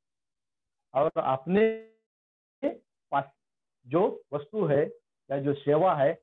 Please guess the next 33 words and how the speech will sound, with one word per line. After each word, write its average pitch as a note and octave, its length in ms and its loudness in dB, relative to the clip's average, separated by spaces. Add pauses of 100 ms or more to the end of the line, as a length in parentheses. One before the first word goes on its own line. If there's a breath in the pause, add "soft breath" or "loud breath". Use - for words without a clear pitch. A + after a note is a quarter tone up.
(180)
हम C3+ 140 -10
दूसरे G3 300 0
देश D3+ 220 0
को C3 140 -4
बेचते C3 480 -4
हैं, D#3+ 120 -2 (320)
उसे D3 280 -8
क्या B2+ 180 -2
कहते A#2 300 -8
हैं? E3 80 2
हम C#4 140 -2 (260)
निर्यात C#3+ 440 0
कहते A2 220 -14
हैं। G2 120 -20 (280)
ये C#3+ 60 -16
सादी C3 400 -6 (120)
सरल D#3 720 -6 (260)
जो F3+ 220 -8 (140)
परिभाषा A#2+ 420 -4
इनकी A2 320 -6
है, - 420 -8 (520)
ये D#3 100 -4
आपको F#3 480 0 (1300)
पता E3 240 -2 (300)
चला B2+ 180 0
गया D3 220 2
अभी C#3+ 120 0
निर्यात B2 300 -2
किसे - 260 -20
कहते C#3+ 260 -10
हैं F#3 60 -2
और, A#3+ 120 -2 (460)
अ, A#2+ 380 0